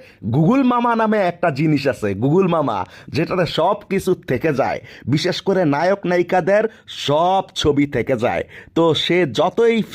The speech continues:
তার Facebook থেকে ডিলিট করুক, গুগল মামাতে কিন্তু ছবিটা আমি পেয়ে গেছি।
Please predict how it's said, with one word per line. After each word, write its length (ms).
তার 160
Facebook 600
থেকে 440
ডিলিট 460
করুক, 460
গুগল 300
মামাতে 360
কিন্তু 640
ছবিটা 440
আমি 180
পেয়ে 320
গেছি। 400